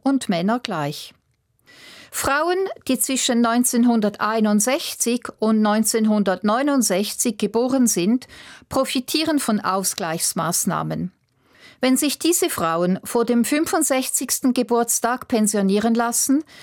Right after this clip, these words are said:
wird die Rente weniger stark gekürzt.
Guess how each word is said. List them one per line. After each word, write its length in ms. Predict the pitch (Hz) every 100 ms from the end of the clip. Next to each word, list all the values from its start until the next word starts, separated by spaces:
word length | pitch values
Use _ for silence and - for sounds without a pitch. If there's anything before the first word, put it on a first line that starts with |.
| - -
wird 240 | 220 240 -
die 60 |
Rente 500 | 233 226 247 247 240
weniger 420 | 208 220 254 262 277
stark 540 | - 185 190 - -
gekürzt. 720 | 254 - 190 151 - - -